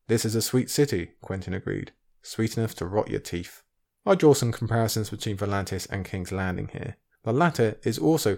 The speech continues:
supposed to be this standing place of opportunity and wealth and power, but we well know it's rotted, really.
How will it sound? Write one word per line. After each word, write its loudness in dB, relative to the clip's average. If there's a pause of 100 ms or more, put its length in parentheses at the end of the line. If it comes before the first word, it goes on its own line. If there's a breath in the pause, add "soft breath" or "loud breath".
supposed 0
to -2
be 0 (240 soft breath)
this -2
standing 0
place 0
of -8
opportunity 0
and -2
wealth 4
and -4
power, 2
but 2
we 10
well 6
know 2
it's 2
rotted, -2
really. -2